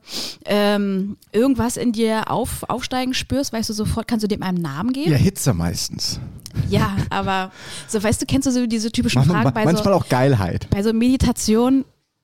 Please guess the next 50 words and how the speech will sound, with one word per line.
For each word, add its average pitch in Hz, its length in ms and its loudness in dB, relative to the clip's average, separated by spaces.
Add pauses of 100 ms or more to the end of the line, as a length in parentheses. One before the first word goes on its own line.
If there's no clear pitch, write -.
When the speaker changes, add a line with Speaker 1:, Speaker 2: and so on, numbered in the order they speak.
(100)
Speaker 1:
ähm, 196 640 -2
wenn 208 180 -2
die 220 60 0
dann 208 180 0
sagen, 202 480 0
ja, 208 280 -2
und 208 240 0
merkst 196 380 -2
du 208 280 0
irgendwo 202 580 2
was, 196 440 -4
wo 175 100 0
ist - 220 -4
irgendwas 214 360 0
blockiert, 220 580 0 (540)
äh, 208 460 2
wo 214 340 -2
stuckt - 340 -6
die 233 80 0
Energie, 208 540 0
kriegst - 280 -10
du 226 40 -6
das 214 180 -6
sofort 202 420 -6
verortet? 220 680 -4
Speaker 2:
Ich 143 140 4
hab 160 80 0
das 185 100 0
mal 156 140 4
viel 160 200 4
gemacht. 127 420 2 (140)
Ich 123 160 2
hab - 300 -2
auch 131 160 2
mal 131 180 4
viele, 143 760 2 (100)
ich 117 140 -4
will 127 60 4
jetzt 120 80 -2
nicht 135 120 4
sagen, 123 400 4
ah, 240 240 4
so 202 100 2
fast - 440 -2
therapeutische 180 760 2
Ansätze 143 380 2
da 90 180 2
irgendwie 95 180 4
mal 90 100 4
mitgemacht. 113 460 2